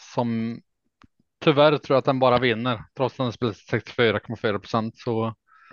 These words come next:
här är väl inte fel att spika, trots att han är mycket spelad.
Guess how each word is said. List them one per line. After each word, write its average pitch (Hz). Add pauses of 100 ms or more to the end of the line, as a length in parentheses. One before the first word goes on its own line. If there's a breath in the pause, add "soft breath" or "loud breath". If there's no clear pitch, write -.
(1400 soft breath)
här 123
är 120
väl 117 (240)
inte 139
fel 135
att 127
spika, 131
trots -
att -
han 127
är 123
mycket 123
spelad. 120